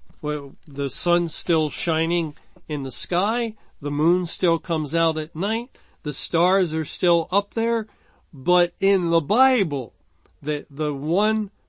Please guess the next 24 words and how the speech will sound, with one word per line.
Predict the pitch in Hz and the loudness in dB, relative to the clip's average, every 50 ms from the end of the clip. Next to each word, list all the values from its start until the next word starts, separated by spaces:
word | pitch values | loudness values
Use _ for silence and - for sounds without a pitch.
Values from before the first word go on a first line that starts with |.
| _ | _
place | _ - - 185 190 196 196 196 190 170 - - - - _ _ _ _ _ _ _ | _ -4 2 4 4 4 4 2 0 -2 -6 -10 -12 -12 _ _ _ _ _ _ _
where | 185 151 139 165 170 160 151 | -8 0 2 4 4 4 2
we're | 147 156 170 170 | 2 2 2 0
permitted | 156 _ - 160 151 147 151 175 208 226 226 226 220 180 | 0 _ -4 -2 -2 0 2 2 2 2 2 0 0 -2
to | - 208 208 | 2 2 2
look | 202 196 208 233 269 247 - - | 4 4 4 4 4 4 2 0
for | - - - 180 170 165 | -16 -2 0 2 4 4
a | 160 156 | 2 2
sign, | - - - 175 156 156 156 156 160 160 160 156 156 147 _ _ _ _ _ _ _ _ _ _ _ | 0 -2 -2 0 0 0 0 0 0 -2 -2 -4 -6 -10 _ _ _ _ _ _ _ _ _ _ _
we | - 120 127 143 165 180 190 202 208 208 202 | -14 -10 -6 -2 0 2 2 2 0 -2 -2
see, | 175 - - - - 185 175 175 185 190 | -2 -2 -2 0 0 0 0 0 0 -2
the | 170 156 135 | -4 -4 -8
people | - - 196 202 208 - 226 214 214 202 | -6 -6 -4 -4 -2 -2 0 2 2 2
of | 175 - _ | 0 0 _
God | - 175 170 175 175 180 180 160 | 2 4 4 4 4 2 0 -2
see, | - - - - 220 226 214 180 156 151 151 156 175 190 190 _ _ _ _ _ _ _ _ _ _ _ _ _ _ - - | -4 -4 -4 -2 -2 -2 0 0 -2 -2 -4 -6 -8 -8 -12 _ _ _ _ _ _ _ _ _ _ _ _ _ _ -12 -10
they | 151 131 170 175 165 156 | 0 4 4 4 6 6
understand | 170 180 180 190 190 196 185 170 - - - - 233 220 208 190 170 165 160 170 180 202 208 202 _ _ _ _ _ _ _ _ _ _ _ _ _ _ | 4 2 2 2 2 0 0 0 -2 -4 -2 0 2 4 4 4 2 2 2 2 0 0 -4 -6 _ _ _ _ _ _ _ _ _ _ _ _ _ _
that | 143 135 165 170 165 170 _ _ _ _ _ | -2 0 2 2 2 0 _ _ _ _ _
the | - 151 143 | -4 -4 -2
lights | 143 151 170 190 190 170 - - | 0 0 0 0 0 -2 -2 -4
of | 190 170 | -2 -2
the | 165 160 | -2 -4
gospel | 135 - 160 160 165 160 - - - 165 165 160 | -2 0 0 0 0 -2 -4 -4 -2 -2 -2 -2